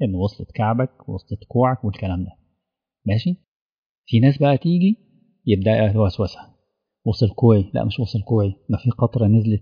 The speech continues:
ده في مش عارف ايه، فيقعد نص ساعه بيتوضى. هنا بدا الحذر يبقى في مكانه، انقلب الى ضده، لانه زاد عن حده. والقاعده كل، كل ما زاد عن حده انقلب الى ضده. الوجل مهم قوي.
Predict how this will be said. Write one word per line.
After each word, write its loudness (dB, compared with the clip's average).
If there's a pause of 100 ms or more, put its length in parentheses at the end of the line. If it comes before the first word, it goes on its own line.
ده -4
في 0
مش 0
عارف -2
ايه، 0
فيقعد 2
نص -2
ساعه -2
بيتوضى. -2 (520)
هنا 4
بدا 4
الحذر 0 (400)
يبقى -2
في -2
مكانه، 2 (160)
انقلب 2
الى 0
ضده، -2 (160)
لانه 2
زاد 2
عن -2
حده. -4 (600)
والقاعده 0
كل، 0 (140)
كل 2
ما 0
زاد 0
عن -4
حده -2 (120)
انقلب 0
الى -2
ضده. -6 (600)
الوجل 6
مهم 4
قوي. 0